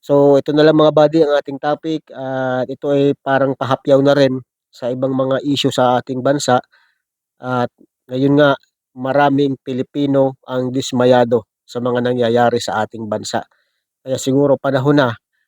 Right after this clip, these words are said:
para magkaisa ulit tayo at patunayan natin na itong mga nakaupong ito ay hindi karapat-dapat, at kung sino man yung mga nagbabalak pa na umupo sa gobyerno na hindi karapat-dapat, kagaya ni na Erwin Tulfo,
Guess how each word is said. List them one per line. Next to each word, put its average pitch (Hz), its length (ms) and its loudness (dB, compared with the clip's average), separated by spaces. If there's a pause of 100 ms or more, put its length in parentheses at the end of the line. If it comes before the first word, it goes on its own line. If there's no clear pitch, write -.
(160)
para 135 160 -6
magkaisa 131 640 -2
ulit 131 320 0
tayo 123 400 2 (480)
at 208 160 2 (1120)
patunayan 143 480 0
natin 123 560 -2
na 120 160 -10
itong 143 240 -10
mga 135 320 -2
nakaupong 127 320 -8
ito 127 240 -6
ay 113 160 -4
hindi 120 160 -6
karapat-dapat, 131 800 -4 (400)
at - 80 -20
kung 143 160 -10
sino 165 320 2
man 160 160 4
yung 143 160 0
mga 139 220 -2
nagbabalak 131 580 2
pa 127 160 -6
na 120 160 -6
umupo 127 400 -6 (300)
sa - 160 -18
gobyerno 131 580 0 (480)
na 139 80 -12
hindi 135 240 -4
karapat-dapat, 151 720 0
kagaya 156 540 2 (100)
ni 143 160 -8
na 139 80 -6
Erwin 135 320 -4
Tulfo, 175 480 0